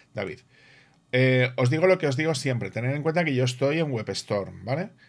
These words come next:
Entonces, aquí no os, no aparece escrito code dos puntos veintisiete, coma, name dos puntos David.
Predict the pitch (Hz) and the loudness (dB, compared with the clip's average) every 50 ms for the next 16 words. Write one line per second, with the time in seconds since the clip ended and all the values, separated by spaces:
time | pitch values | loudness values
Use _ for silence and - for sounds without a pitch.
0 | _ _ _ _ _ _ - 139 131 120 120 - - - 117 123 151 160 165 180 | _ _ _ _ _ _ 0 2 2 2 2 0 -2 -4 -4 -2 -2 -2 -2 0
1 | 180 165 - - - 143 135 151 160 165 160 156 156 156 131 135 139 127 - - | 0 -2 -2 -4 -2 -2 0 2 2 2 4 4 2 2 2 0 0 -2 -2 -2
2 | 147 143 127 131 113 107 - - 139 143 135 127 120 117 120 120 - - 135 135 | -4 -4 -2 -4 -4 -4 -4 -2 0 0 2 2 2 2 0 -2 -4 -4 -4 -2
3 | 131 120 120 107 104 - - - 104 104 101 107 - - 131 127 127 123 113 104 | -2 0 -2 -2 -4 -6 -8 -8 -8 -8 -8 -10 -6 -2 0 0 0 0 -2 -6
4 | 104 - - 113 113 110 104 104 92 73 101 117 117 120 120 117 117 113 - - | -6 -4 -4 -4 -4 -4 -6 -8 -8 -8 -6 -4 -4 -4 -4 -4 -4 -6 -6 -8
5 | - 113 110 107 104 95 98 101 110 117 113 | -8 -8 -8 -8 -8 -6 -6 -4 -2 -2 -2